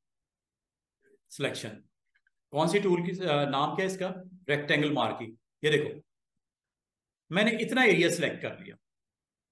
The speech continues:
अब याद रखना, जो area आपने select किया हुआ है, इसी को ब्रश का स्ट्रोक इसके inside ही रखेगा, इससे बाहर नहीं निकल पाओगे आप। एक boundary बन गई, एक active area कर दिया गया। और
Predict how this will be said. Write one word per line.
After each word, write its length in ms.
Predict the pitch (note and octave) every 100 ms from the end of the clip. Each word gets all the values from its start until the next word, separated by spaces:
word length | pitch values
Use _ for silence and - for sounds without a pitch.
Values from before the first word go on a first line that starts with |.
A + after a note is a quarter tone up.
| _ _ _ _ _ _ _ _ _ _ _ _ _ _ _ _ -
अब 380 | A3 F#3 - -
याद 480 | A2 A#2+ D3+ G3+ G#3
रखना, 260 | G3+ G#3+ A3
जो 340 | - F3+ A3
area 400 | A3 D#3+ E3+ G3+ F3
आपने 320 | D3+ D#3 F#3+
select 480 | F#3 - F#3 B3+ -
किया 160 | G3 F#3+
हुआ 400 | F3+ E3 B2+ B2+
है, 460 | A2+ A2+ A2+ - - -
इसी 240 | A#3 A#3 A3
को 100 | G3+ F#3+
ब्रश 200 | D3 D3
का 100 | E3
स्ट्रोक 600 | C#3+ C#3 C3 C3 D#3 D3+
इसके 220 | - - F#3
inside 420 | E3+ D3 D#3+ D3
ही 100 | C#3+
रखेगा, 460 | A#2+ A2+ G#2 A2 -
इससे 180 | C#3 E3+
बाहर 260 | - A#2+ B2
नहीं 100 | C3+
निकल 280 | A#2 B2 -
पाओगे 320 | G#2 G2 G#2+
आप। 180 | F#2+ - _ _ _ _ _ _
एक 220 | C#3+ C#3+
boundary 340 | C#3+ C3+ C3+ D#3
बन 200 | C#3 G#2+
गई, 160 | G#2 G2 G2 _ _
एक 280 | C#3+ D3 D3
active 320 | D#3 - F#3+
area 340 | C#3+ B2 B2+ A2+
कर 140 | A#2+
दिया 220 | A2 A2+ G#2
गया। 240 | A2 - - _
और 140 | D3